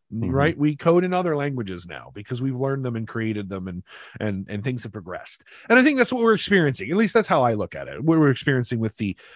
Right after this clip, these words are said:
Speaker 2: quote unquote death of the alignment,
Speaker 1: Mm.
Speaker 2: um, is, it, well, one, it, it pigeonholes people into nine things, and that's just not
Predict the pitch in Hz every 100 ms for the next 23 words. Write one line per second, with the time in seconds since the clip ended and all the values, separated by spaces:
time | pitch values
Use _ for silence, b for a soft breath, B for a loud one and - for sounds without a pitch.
0 | B - 175 160 147 131 139 120 107 120
1 | 113 - 90 92 85 82 92 78 - -
2 | b b b - 131 110 92 87 - -
3 | 156 139 120 - - _ _ - 180 160
4 | 165 165 165 180 170 110 123 - - 160
5 | 160 147 175 147 123 107 - 135 107 101
6 | 104 104 101 101 95 101 76 78 - -
7 | 107 98 98 156 131 - 107 - 95 71